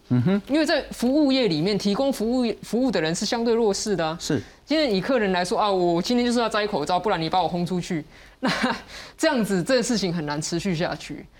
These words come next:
Speaker 2: 所以为什么我会一直强调说，现在大概还有一到两个月的时间，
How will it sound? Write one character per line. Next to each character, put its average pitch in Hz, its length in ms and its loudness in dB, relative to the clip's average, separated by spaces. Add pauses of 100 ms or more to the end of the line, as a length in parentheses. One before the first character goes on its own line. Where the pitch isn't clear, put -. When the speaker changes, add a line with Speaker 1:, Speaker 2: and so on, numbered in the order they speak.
(280)
Speaker 2:
所 349 160 0
以 285 80 2 (880)
为 302 120 2
什 233 120 2
么 170 100 2
我 165 60 0
会 240 140 0
一 277 100 2
直 214 120 2
强 175 200 -2
调 196 180 0
说， 180 240 -2 (360)
现 311 240 2
在 254 160 2
大 233 80 0
概 220 80 -2
还 208 80 2
有 180 80 0
一 196 100 -2
到 190 120 0
两 151 140 0
个 151 80 -2
月 175 140 2
的 160 60 0
时 147 200 -4
间， 147 220 -4